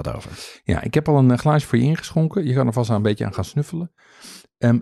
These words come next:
Speaker 2: dit is een, eh, eh, deze wordt gemaakt door Leon van Wely. Dat is de zoon van een fruitteler in Stevensbeek, Brabant.
Speaker 1: Ah ja.
Speaker 2: Ehm, en hij, zij kweken al, zij, zij kweken al jaren, eh, eh,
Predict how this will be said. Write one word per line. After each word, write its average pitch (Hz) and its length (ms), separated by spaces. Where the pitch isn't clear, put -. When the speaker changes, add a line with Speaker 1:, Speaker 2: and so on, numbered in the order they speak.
Speaker 2:
dit 143 280
is 127 200
een, 110 220
eh, 95 260
eh, 90 460
deze 135 180
wordt 175 160
gemaakt 160 320
door 117 160
Leon 131 300
van 101 160
Wely. 95 400
Dat - 80
is 113 80
de 117 100
zoon 139 260
van 127 120
een 110 80
fruitteler 113 540
in 90 120
Stevensbeek, 87 720
Brabant. 92 540
Speaker 1:
Ah 143 100
ja. 101 180
Speaker 2:
Ehm, 117 360
en 127 340
hij, 156 500
zij 127 200
kweken 135 460
al, 107 300
zij, 117 340
zij 110 180
kweken 117 300
al 107 120
jaren, 107 880
eh, 95 200
eh, 90 60